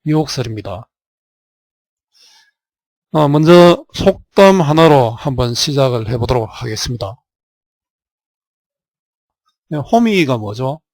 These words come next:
아마 여러분들은 호미를 잘 못 봤을 것 같은데요. 자, 농기구의 하나인데 손에 잡고 뭐 잡초나 또 흙을 다루는 이런 농기구입니다. 가래가 있는데요. 가래는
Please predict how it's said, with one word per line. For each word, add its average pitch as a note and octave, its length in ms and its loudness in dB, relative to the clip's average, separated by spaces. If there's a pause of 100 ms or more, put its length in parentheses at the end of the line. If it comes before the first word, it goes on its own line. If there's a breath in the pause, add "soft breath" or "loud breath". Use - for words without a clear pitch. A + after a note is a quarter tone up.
(440 loud breath)
아마 D#3 140 -6
여러분들은 E3+ 380 -2
호미를 D#3 580 -4
잘 C#3 200 -8
못 C#3+ 200 -6
봤을 E3 220 -4
것 - 120 -14
같은데요. A2+ 640 -8 (640)
자, C#3 260 -4
농기구의 D#3 800 -2
하나인데 A#2 680 -6 (360)
손에 D#3+ 380 -2
잡고 A#2 540 -8 (400)
뭐 A#2+ 200 -8
잡초나 C#3 960 -6 (120)
또 B2 220 -6
흙을 D3 440 -4 (100)
다루는 C3 520 -6
이런 C3 240 -8
농기구입니다. B2 680 -8 (800)
가래가 F3 420 2
있는데요. A2 720 -8 (500)
가래는 F3+ 640 2